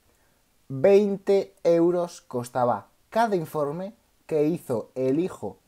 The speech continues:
de Negreira al Fútbol Club Barcelona. Y diréis, "veinte euros solo". Sí. Si yo pensaba que costaba más. No, no, no, no. Él dijo que costaban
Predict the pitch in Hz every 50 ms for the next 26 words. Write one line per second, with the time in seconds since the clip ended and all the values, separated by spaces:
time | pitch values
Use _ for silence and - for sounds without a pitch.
0 | _ _ _ _ _ _ _ - 110 110 123 117 113 104 98 98 104 107 117 135
1 | 131 - _ _ _ - 117 127 127 120 - - 160 151 147 147 139 139 139 143
2 | 131 131 123 120 - 110 113 113 101 92 - _ _ _ _ _ _ _ _ _
3 | _ _ _ _ - 135 127 104 101 92 87 87 85 - - _ _ - 92 95
4 | 113 110 104 110 120 110 104 101 107 110 135 190 196 - - - 117 101 90 78
5 | - _ _ - - - 92 85 82 85 90 - - _ _ _ _ _ _ -
6 | - - _ _ _ _ _ _ _ _ - - - - 117 120 123 - 180 196
7 | 202 220 - - 240 214 202 185 - 147 - 120 113 - - 120 104 95 95 95
8 | 95 139 202 220 - - 139 143 185 214 226 220 220 220 208 175 127 - _ _
9 | _ _ _ _ _ - 170 196 202 202 214 226 214 - - 233 233 214 175 180
10 | 185 185 - - 220 226 233 233